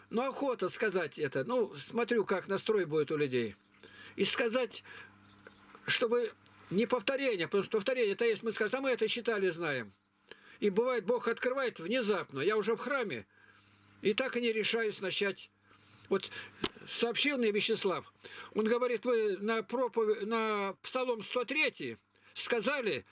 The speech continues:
восемь проповедей. Восемь, никому не подражая. Он говорит, «Так я ещё нашёл,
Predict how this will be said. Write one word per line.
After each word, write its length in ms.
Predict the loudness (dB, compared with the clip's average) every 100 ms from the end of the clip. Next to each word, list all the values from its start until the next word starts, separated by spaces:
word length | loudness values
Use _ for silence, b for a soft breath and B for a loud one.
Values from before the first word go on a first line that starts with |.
| B
восемь 480 | 0 0 0 -2 0
проповедей. 720 | -2 0 -2 0 0 0 -6 _ _ _ _ _ _ _
Восемь, 440 | 0 2 2 2 4
никому 400 | 2 2 0 0
не 100 | 2
подражая. 640 | 0 0 0 0 0 -4 b b b
Он 120 | -4
говорит, 200 | -2 -2
«Так 140 | -2 0
я 100 | 0
ещё 400 | 0 0 2 0
нашёл, 520 | 0 0 0 -2